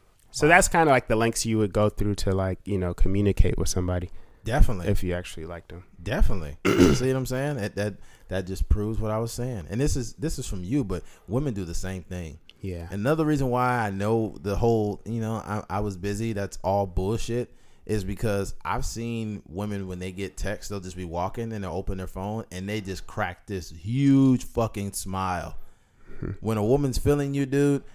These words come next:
Speaker 2: they're looking at your phone, at your messages, and they are smiling. And you can tell by how they receive your message if they're smiling or not. You just gotta think to yourself realistically.
Speaker 1: Mm-hmm.
Speaker 2: When you text her, what is her facial expression when she gets your text?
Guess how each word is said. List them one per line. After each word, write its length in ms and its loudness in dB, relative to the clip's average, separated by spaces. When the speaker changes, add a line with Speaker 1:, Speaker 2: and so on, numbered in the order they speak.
Speaker 2:
they're 140 2
looking 320 0
at 180 -4
your 120 0
phone, 380 -4
at 160 -4
your 120 0
messages, 600 -2
and 280 -8
they 160 -4
are 260 -6
smiling. 640 -6
And 140 -12
you 140 -2
can 180 0
tell 640 2
by 320 4
how 260 2
they 100 2
receive 400 0
your 100 -2
message 360 0
if 120 -6
they're 100 -4
smiling 500 0
or 80 -6
not. 240 -8
You 100 -2
just 180 -2
gotta 180 -2
think 380 -6
to 120 0
yourself 580 0
realistically. 760 -4
Speaker 1:
Mm-hmm. 100 -6
Speaker 2:
When 140 -2
you 80 2
text 380 -2
her, 220 -4
what 320 -2
is 140 0
her 280 -2
facial 400 -4
expression 520 -6
when 100 -10
she 120 -12
gets 260 -12
your 100 -12
text? 360 -10